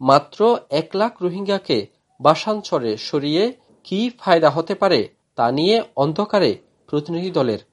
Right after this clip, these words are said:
অনেকেই। বাংলাদেশ সরকারের যে কোনো সিদ্ধান্তকে শ্রদ্ধা করবেন, এমন অভিমত জানিয়ে রোহিঙ্গা নেতারা বলেছেন, বাংলাদেশ সরকার এবং আন্তর্জাতিক সম্প্রদায়ের উচিত হবে রোহিঙ্গাদের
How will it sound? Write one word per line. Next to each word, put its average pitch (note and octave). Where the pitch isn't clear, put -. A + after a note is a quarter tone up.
অনেকেই। G#2+
বাংলাদেশ F#3
সরকারের A3+
যে D#3
কোনো A3
সিদ্ধান্তকে F#3+
শ্রদ্ধা C3+
করবেন, G3+
এমন F#3
অভিমত F#3+
জানিয়ে D3+
রোহিঙ্গা E3
নেতারা A#2
বলেছেন, B2+
বাংলাদেশ D#3
সরকার G#3+
এবং D#3
আন্তর্জাতিক C#3
সম্প্রদায়ের A#2+
উচিত B2+
হবে G3+
রোহিঙ্গাদের A3